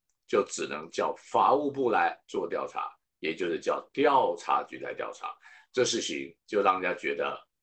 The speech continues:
非常有趣了。事情又回到一九四八年以前，军统跟中统的对立。当年的中统就是现在的调查局，而军统就是现在的军情局。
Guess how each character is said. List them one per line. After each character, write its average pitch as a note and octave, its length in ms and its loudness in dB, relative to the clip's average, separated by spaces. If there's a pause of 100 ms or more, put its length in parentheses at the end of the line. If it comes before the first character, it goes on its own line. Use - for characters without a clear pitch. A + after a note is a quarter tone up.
非 E2 300 0
常 - 300 -6
有 - 80 -20 (100)
趣 - 240 -10
了。 - 100 -18 (380)
事 C#3+ 160 0
情 C#3+ 160 4
又 D#3+ 180 8
回 B2 140 8
到 B2+ 300 6
一 D#3 120 -4
九 B2+ 320 2
四 - 460 -2
八 C3 220 6
年 A2+ 200 -2
以 F#2+ 160 -6
前， C#2 400 -6 (380)
军 A#2 260 -6
统 - 320 -6 (560)
跟 F#2 400 0
中 G2 300 -4
统 - 260 -10
的 - 140 -18
对 - 160 -6
立。 - 180 -16 (200)
当 G2+ 180 0
年 F2+ 100 -10
的 D2 80 -8
中 F#2 200 -8
统 - 280 -14
就 D3+ 240 0
是 F#2 200 -8
现 - 200 -6
在 D2 160 -6
的 - 280 -8
调 F2+ 260 -2
查 - 240 -6
局， - 320 -18 (540)
而 G2+ 320 4
军 C3+ 200 -2
统 B2 320 -4
就 F#2+ 140 -6
是 E2 80 -8
现 E2+ 240 -10
在 D2+ 160 -8
的 A#1+ 240 -14
军 F#2 560 -10
情 - 260 -12 (160)
局。 - 300 -20